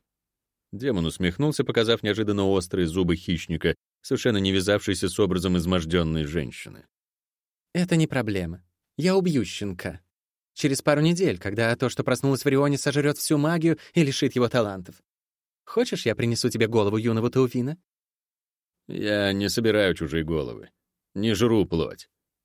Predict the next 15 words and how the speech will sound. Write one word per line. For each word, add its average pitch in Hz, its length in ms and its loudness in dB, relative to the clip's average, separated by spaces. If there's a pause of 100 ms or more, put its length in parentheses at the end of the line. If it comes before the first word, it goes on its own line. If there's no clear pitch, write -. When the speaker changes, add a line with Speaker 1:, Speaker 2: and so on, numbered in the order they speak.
Speaker 1:
И 80 80 -4
в 73 40 -2
отличие 95 420 2
от 92 100 -2
тебя, 110 260 2
не 113 100 2
получаю 107 360 2
удовольствия 104 480 2
от 95 60 2
смертей. 87 560 -2 (520)
Они — 82 400 2
лишь 87 340 0
путь 95 240 0
к - 60 -14
цели». 95 500 0